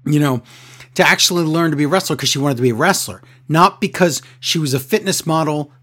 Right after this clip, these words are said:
that was just genetically gifted, that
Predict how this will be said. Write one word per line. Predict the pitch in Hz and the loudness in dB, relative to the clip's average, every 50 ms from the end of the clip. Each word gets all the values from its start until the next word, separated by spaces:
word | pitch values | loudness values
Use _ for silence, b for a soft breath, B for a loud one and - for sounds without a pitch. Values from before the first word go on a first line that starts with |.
| b | b
that | - 135 131 | -6 -6 -4
was | 139 135 123 | -2 -4 -2
just | - - 139 - - - | -2 -4 -4 -4 -6 -4
genetically | 156 143 143 139 139 143 - - 147 143 | -2 -2 0 0 -2 -4 -6 -4 -4 -4
gifted, | 127 117 104 143 165 165 - - - 123 117 110 113 - b b b b b b b b b b _ _ _ - | -4 -2 -2 -2 -2 -2 -2 -6 -6 -4 -4 -6 -8 -12 b b b b b b b b b b _ _ _ -2
that | 147 139 131 - - | 0 0 0 -2 -8